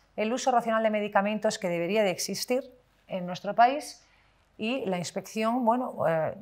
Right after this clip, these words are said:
el cuatro por ciento de, de las recetas es, es objeto de la inspección médica, por lo tanto, el, el incremento del gasto, que sí que lo hubo, no solamente es por eso, ¿no? Está claro que, eh, sabéis que los acot, también la Comunidad de Madrid,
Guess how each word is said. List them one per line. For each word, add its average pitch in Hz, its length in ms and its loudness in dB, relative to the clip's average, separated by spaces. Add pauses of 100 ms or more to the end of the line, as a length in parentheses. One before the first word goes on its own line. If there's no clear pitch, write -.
(220)
el 165 180 -6
cuatro 185 240 2
por - 120 2
ciento 190 540 -2
de, 156 560 -6
de 165 120 -4
las 156 160 -2
recetas 160 600 0
es, - 400 -4
es 165 220 -4
objeto 170 320 -2
de 175 80 0
la 175 40 -4
inspección 185 360 -6
médica, 190 240 0
por 175 100 0
lo 156 60 -4
tanto, 175 340 -4 (480)
el, 170 380 0
el 175 100 -2
incremento 175 420 0
del 185 80 4
gasto, 180 320 6
que 156 120 -6
sí 160 160 -6
que 175 100 0
lo 175 140 4
hubo, 185 320 2 (200)
no 190 120 0
solamente 170 420 -2
es 170 100 -6
por 135 160 -6
eso, 135 240 -6
¿no? 160 300 -6
Está 170 280 -4
claro 170 260 -2
que, 175 280 -6
eh, 165 140 -8
sabéis 160 340 -6
que 170 120 -8
los 151 200 -6
acot, 190 400 10 (320)
también 170 360 0
la 170 100 2
Comunidad 165 220 -4
de 165 60 -4
Madrid, 170 460 0